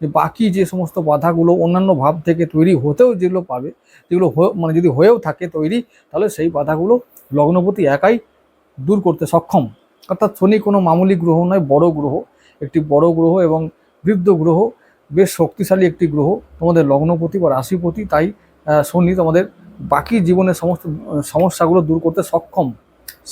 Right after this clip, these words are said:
ছোটোখাটো সমস্যাগুলো। বাকি <clears throat> যেগুলো আছে <clears throat> তোমাদের অন্যান্য গ্রহগুলো, বুধ, শুক্র, রাহু, এরা তো সঙ্গে আছেই। এই সপ্তাহটা আমি বলবো যে মকর রাশির জন্য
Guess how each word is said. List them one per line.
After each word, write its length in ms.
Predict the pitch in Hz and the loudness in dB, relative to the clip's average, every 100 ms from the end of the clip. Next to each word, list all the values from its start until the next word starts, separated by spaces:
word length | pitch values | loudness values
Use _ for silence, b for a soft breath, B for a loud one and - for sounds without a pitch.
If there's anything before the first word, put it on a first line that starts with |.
| - - | -16 -6
ছোটোখাটো 380 | - 226 220 208 | 0 0 2 0
সমস্যাগুলো। 560 | 165 165 147 139 127 139 b b b - | 0 -2 -2 -4 -4 -10 b b b -2
বাকি 400 | 180 - 247 240 - _ | -2 2 0 0 -4 _
<clears throat> 380 | - 208 190 190 | -6 0 2 4
যেগুলো 300 | 180 202 208 | 4 4 4
আছে 340 | 190 165 214 226 - _ _ - | 2 2 0 0 -4 _ _ -2
<clears throat> 400 | 226 214 180 147 | 2 4 2 2
তোমাদের 340 | 180 180 180 170 _ _ _ _ _ _ _ _ _ _ | 2 4 2 0 _ _ _ _ _ _ _ _ _ _
অন্যান্য 420 | 185 165 165 170 156 | -2 0 2 2 2
গ্রহগুলো, 520 | 147 160 156 160 165 | 2 2 2 2 0
বুধ, 260 | 139 165 | 2 0
শুক্র, 420 | 147 - 147 165 151 | 0 -10 -12 -6 -2
রাহু, 260 | 139 160 - | 0 -2 0
এরা 140 | 180 | -2
তো 100 | 196 | 0
সঙ্গে 340 | - 165 170 | -4 -2 0
আছেই। 300 | 160 143 160 143 _ _ b - | 0 -2 -6 -8 _ _ b -2
এই 100 | 180 | 0
সপ্তাহটা 640 | 180 180 196 185 190 190 - | 0 0 2 2 2 -2 -4
আমি 120 | 170 | -4
বলবো 320 | 160 165 190 | 0 2 2
যে 140 | 165 170 | 2 0
মকর 360 | 160 160 180 | 0 -2 0
রাশির 260 | 165 160 170 | 0 -2 -4
জন্য 320 | 170 175 233 | -4 -4 -6